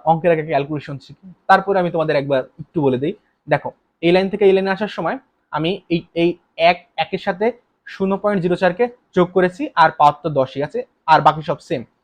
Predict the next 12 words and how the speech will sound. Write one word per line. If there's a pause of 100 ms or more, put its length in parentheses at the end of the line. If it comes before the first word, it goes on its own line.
(280)
এরপরে (180)
আমি
এই
ওয়ান
পয়েন্ট
জিরো
চারকে
দশ
বার
গুণ
করছি। (200)
এই